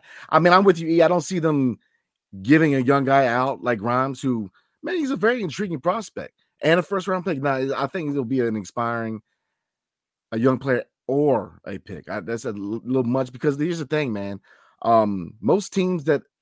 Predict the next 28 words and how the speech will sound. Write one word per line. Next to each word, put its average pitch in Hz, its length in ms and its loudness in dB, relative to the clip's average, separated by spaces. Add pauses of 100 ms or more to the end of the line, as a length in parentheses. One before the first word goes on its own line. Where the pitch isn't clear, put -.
(160)
have 131 160 -2
been 123 320 0 (160)
rumored 139 360 2
to 120 40 -6
be 120 160 -4
interested 117 340 -6
in 113 80 -6
Gaff, 120 300 -4 (580)
it's 127 200 -2
in 135 220 0
a 110 280 -2 (180)
backup 107 480 -8 (180)
capacity. - 600 -14 (360)
Now, 131 220 4
if 135 180 2
you're 156 100 -2
looking 156 180 0
at 131 120 0
the 113 60 -4
Knicks, 131 300 0
obviously 135 400 0
he, 123 120 -2
he 127 240 -6
could 123 120 -8
definitely 107 400 -4 (360)
come 143 240 2
right 127 160 4
in 120 60 0